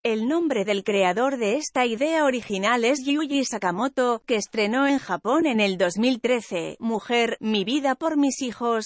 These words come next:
en donde la protagonista se llama Koharu y debe hacerse cargo de sus hijos Nozomi y Riku cuando su marido fallece trágicamente en un accidente de tránsito.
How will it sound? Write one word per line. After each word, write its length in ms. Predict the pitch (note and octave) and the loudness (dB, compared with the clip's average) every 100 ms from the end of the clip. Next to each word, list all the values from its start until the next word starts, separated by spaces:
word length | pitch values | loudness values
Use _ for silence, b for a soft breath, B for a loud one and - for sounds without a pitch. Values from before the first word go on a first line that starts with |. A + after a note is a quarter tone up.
| - | 0
en 220 | A3 G#3 | 2 4
donde 260 | G3+ G3 G#3 | 2 0 0
la 140 | F3+ | 0
protagonista 880 | - F3+ F3+ E3 D#3 F3+ C4 - B3+ | 0 -2 0 0 -2 -2 -4 0 -2
se 220 | - G#3 | 0 -2
llama 320 | G3+ C#4 B3+ | 0 0 0
Koharu 500 | G#3 G#3+ A3 C#4+ C#4 | 0 2 2 0 -2
y 100 | A#3+ | 0
debe 320 | G3+ C4 C#4 B3+ | 2 4 4 2
hacerse 520 | G#3 A#3+ B3+ - B3 | -2 -4 -4 -2 0
cargo 340 | B3+ D#4 D#4 | 2 2 0
de 80 | C#4 | -2
sus 240 | - C#4 | -4 -4
hijos 340 | C#4+ C4 B3 A#3+ | -4 -2 -2 -2
Nozomi 600 | A#3 G#3 A#3 D#4 C4 A#3 | -4 -2 -2 0 0 -2
y 60 | |
Riku 380 | F#3+ C4 G3 C#4 | -2 -2 0 -2
cuando 320 | B3 A3+ G#3+ | 2 2 0
su 160 | G3 G3+ | -2 -2
marido 420 | E3+ F3+ C4+ C4+ | 0 0 0 0
fallece 580 | - A3 G3+ D4 - C4 | 2 0 0 -2 -2 -4
trágicamente 1000 | A3+ F#3 - F#3+ F3+ F3+ B3+ C4+ B3 G#3+ | -4 -6 -6 -2 -2 0 -2 0 0 0
en 100 | A3+ | 2
un 180 | C#4+ C#4+ | 2 0
accidente 640 | B3+ - G3+ C4+ D#4 D4 | -2 -4 -2 -2 -2 0
de 140 | C4+ | 0
tránsito. 800 | C4 A#3+ G#3 G3+ F#3+ F3 D#3+ | 2 0 0 -4 -2 -2 -4